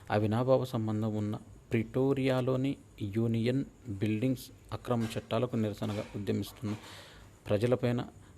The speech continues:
ఊచకోతకు దిగడంతో అరవై తొమ్మిది మంది ప్రాణాలు కోల్పోయిన ప్రదేశం. షార్ప్వెల్ యువకుడిగా నెల్సన్ మండేలా జీవించిన మెకే కజ్వానీ ప్రాంతం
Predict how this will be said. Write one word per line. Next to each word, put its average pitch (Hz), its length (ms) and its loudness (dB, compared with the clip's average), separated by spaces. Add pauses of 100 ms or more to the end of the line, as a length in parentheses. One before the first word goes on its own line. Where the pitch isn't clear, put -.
(180)
ఊచకోతకు 127 520 2
దిగడంతో 110 540 0 (140)
అరవై 110 260 4
తొమ్మిది 107 300 0
మంది 117 200 0
ప్రాణాలు 104 400 0
కోల్పోయిన 104 540 -2 (420)
ప్రదేశం. 98 400 -2 (500)
షార్ప్వెల్ 113 680 2 (200)
యువకుడిగా 113 600 2 (140)
నెల్సన్ 107 400 0
మండేలా 123 360 2
జీవించిన 104 600 -2 (400)
మెకే 107 400 4 (460)
కజ్వానీ 110 540 0 (220)
ప్రాంతం 104 400 -2